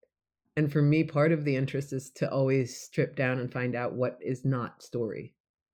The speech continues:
What is the actual fact? Um, the fact is there was fifty euros and somebody took it.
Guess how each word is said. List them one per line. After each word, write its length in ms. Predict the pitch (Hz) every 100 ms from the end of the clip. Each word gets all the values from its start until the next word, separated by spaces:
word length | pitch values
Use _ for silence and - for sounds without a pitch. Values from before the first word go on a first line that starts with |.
| _ _ _ _
What 180 | 123 127
is 180 | 123 127
the 120 | 120
actual 440 | 117 - - 107
fact? 640 | - 117 98 - - - _ _ _ 117
Um, 580 | 110 107 104 101 104 - _ _ _ _ _ _ _ _ _ _ _ _ _ _ _ 135
the 120 | 139
fact 380 | 139 123 123 -
is 680 | 131 127 123 123 - - 127
there 120 | 120
was 160 | 120
fifty 280 | 139 135 131
euros 400 | 131 127 117 117
and 160 | 123 113
somebody 300 | 120 120 117
took 260 | - 120
it. 140 | -